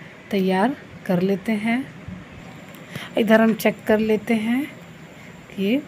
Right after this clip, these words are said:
पक चुका है कि नहीं। इसको ऐसे हल्का हल्का आपको हिला देना है, तुरंत इसको नहीं पलटना है। ऐसे हल्का हल्का धीरे से आपको करना है ताकि ये अच्छे से पक जाए।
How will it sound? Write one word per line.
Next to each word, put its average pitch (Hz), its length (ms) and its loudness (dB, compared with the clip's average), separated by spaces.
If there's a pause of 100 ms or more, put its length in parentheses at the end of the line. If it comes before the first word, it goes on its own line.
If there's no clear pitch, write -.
पक 170 240 -4
चुका 202 240 0
है 202 140 0
कि 196 160 -4
नहीं। 208 240 2 (600)
इसको 247 200 0
ऐसे 208 420 0
हल्का 190 340 0
हल्का 185 260 -2
आपको 180 320 -4 (680)
हिला 185 260 2
देना 202 300 2
है, 220 240 -2 (160)
तुरंत 262 300 2
इसको 240 240 -2
नहीं 202 160 2
पलटना 214 420 -2
है। 311 140 -2 (1400)
ऐसे 196 180 -4
हल्का 190 320 0
हल्का 202 180 2
धीरे 208 380 4
से 208 160 0
आपको 190 240 0
करना 202 340 0
है 220 220 -2 (520)
ताकि 196 240 -4
ये 208 120 2
अच्छे 185 360 -2
से 202 140 -2
पक 202 180 0
जाए। 196 440 2